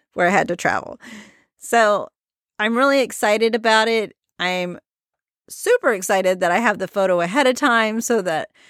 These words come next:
I can just go ahead and get that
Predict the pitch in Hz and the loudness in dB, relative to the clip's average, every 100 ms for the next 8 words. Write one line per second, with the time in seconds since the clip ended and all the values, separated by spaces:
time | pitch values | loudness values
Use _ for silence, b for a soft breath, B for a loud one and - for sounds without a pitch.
0 | b b - 202 220 202 190 196 226 214 | b b -2 0 0 -2 0 2 2 2
1 | 180 - - 180 170 170 190 185 185 - | 0 -2 -6 -4 -2 -4 -6 -2 -2 0
2 | 165 156 156 - | 2 4 2 -4